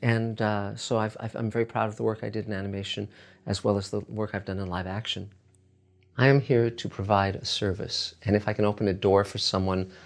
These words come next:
where they understand that it's not as hard as people make it sound, you know, that's the trick of it. You know, it's like, that's why I wrote Greenlighting Yourself, so people would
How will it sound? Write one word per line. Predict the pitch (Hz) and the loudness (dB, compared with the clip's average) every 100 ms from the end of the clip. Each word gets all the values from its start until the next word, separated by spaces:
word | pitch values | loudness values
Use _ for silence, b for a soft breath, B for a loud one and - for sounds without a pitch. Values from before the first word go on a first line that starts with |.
| b b | b b
where | 104 | 6
they | 101 | 8
understand | 101 92 - 98 95 92 - - _ _ _ - | 8 4 2 2 2 -2 -10 -20 _ _ _ 6
that | 107 | 8
it's | 104 - | 8 4
not | 117 131 135 - - - _ _ _ | 6 8 6 2 -10 -20 _ _ _
as | - 113 | 4 4
hard | - 123 123 | 4 8 8
as | 127 - | 6 2
people | 123 - | -4 0
make | 110 117 | 0 0
it | |
sound, | - - 78 90 107 - _ _ _ _ _ | -2 0 0 0 -4 -8 _ _ _ _ _
you | 113 | 4
know, | 110 | 6
that's | 123 127 - | 4 2 -2
the | |
trick | 95 - 95 95 | -2 0 0 -2
of | 90 | -2
it. | 95 - b b b | -4 -8 b b b
You | - | 6
know, | 127 110 | 8 8
it's | - - - | 6 -2 4
like, | 117 107 - _ _ _ _ | 4 4 -2 _ _ _ _
that's | - 131 | 2 6
why | 135 | 8
I | 107 | 10
wrote | 113 107 | 8 6
Greenlighting | 113 104 104 101 | 4 6 4 4
Yourself, | 95 - 151 | 2 2 2
so | - | 0
people | 104 120 117 107 | -4 0 2 4
would | 107 | 4